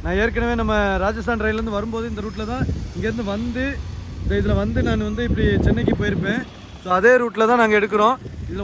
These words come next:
ஒருத்தர் மட்டும் நான் இவ்வளோ சொல்லியிருந்தேன், அது கண்டுக்காம போயிட்டாப்புல. இப்போ, அஹ், மயிலாடுகுளாவா பிடுகுறல்ல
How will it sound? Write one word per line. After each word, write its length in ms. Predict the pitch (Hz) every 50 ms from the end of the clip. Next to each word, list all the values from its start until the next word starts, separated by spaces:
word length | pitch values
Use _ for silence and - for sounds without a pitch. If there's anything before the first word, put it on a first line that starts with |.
| 196
ஒருத்தர் 320 | 214 247 - - 285 254 254
மட்டும் 200 | 254 233 269 254
நான் 120 | 247 233
இவ்வளோ 180 | 226 233 254 247 190
சொல்லியிருந்தேன், 360 | 233 233 240 233 220 254 269 247
அது 80 | 226 - 208
கண்டுக்காம 380 | 208 202 226 208 226 240 240 202 208
போயிட்டாப்புல. 380 | 214 196 220 208 175 196 196 214 240 - - - - - - - - -
இப்போ, 220 | 180 - 208 214 208 208 202 196 196 190 185 185 180 175 175 160 - - - - - - - - - - - - - - 165 165
அஹ், 560 | 180 175 175 175 170 170 165 165 165 165 165 165 - - - 175
மயிலாடுகுளாவா 680 | 190 220 233 247 247 233 233 220 226 226 233 240 254 254 175
பிடுகுறல்ல 560 | 233 214 247 226 247 240 240 233 226 226 226